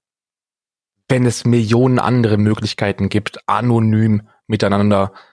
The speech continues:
äh, zu kommunizieren, das, ich, also ich glaub da nicht dran. Ich glaube nicht, ich glaube nicht, dass man da eine tatsächlich, äh, messbare Brücke schlagen kann, um so eine Aussage, ähm,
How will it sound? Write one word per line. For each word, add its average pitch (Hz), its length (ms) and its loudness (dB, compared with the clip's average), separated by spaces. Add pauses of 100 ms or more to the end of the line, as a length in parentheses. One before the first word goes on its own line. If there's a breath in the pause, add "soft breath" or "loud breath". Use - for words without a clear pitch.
(140)
äh, 104 200 0
zu - 160 -8
kommunizieren, 101 920 0 (880)
das, - 280 -10
ich, - 160 -20 (100)
also 104 140 -20
ich - 80 -20
glaub 85 220 -4
da 85 100 -2
nicht 87 160 -4
dran. - 360 -10
Ich - 140 -10
glaube 110 320 0
nicht, 107 360 0
ich - 120 -10
glaube 110 340 -2
nicht, 113 360 0
dass 117 160 -4
man 113 160 -2
da 113 160 0
eine 104 260 0
tatsächlich, 110 720 -4 (380 loud breath)
äh, 104 100 -2
messbare 104 560 -2
Brücke 104 320 -2
schlagen 101 340 0
kann, 98 300 -2 (300 loud breath)
um 104 180 0
so 107 160 0
eine 104 240 0
Aussage, 98 760 0
ähm, 92 440 0